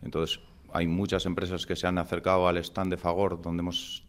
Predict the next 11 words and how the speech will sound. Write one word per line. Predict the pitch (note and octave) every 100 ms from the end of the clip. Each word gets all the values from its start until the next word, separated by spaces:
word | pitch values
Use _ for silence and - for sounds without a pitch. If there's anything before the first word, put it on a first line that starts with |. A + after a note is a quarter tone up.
| -
eh, | - E2+ F2 E2+ -
donde | E2 F2
hemos | F#2
estado | F2 F#2
mostrando | F2+ F2 - F2+ F2
la, | E2+ E2 E2 E2 E2+ - - - - -
la | F2
realidad | D#2+ E2+ F2 F#2 F2+
virtual, | F2+ E2+ G#2 A#2 B2 - -
y | - F2 F2 E2+ E2+ E2+ F2 - - - -
se-, | - -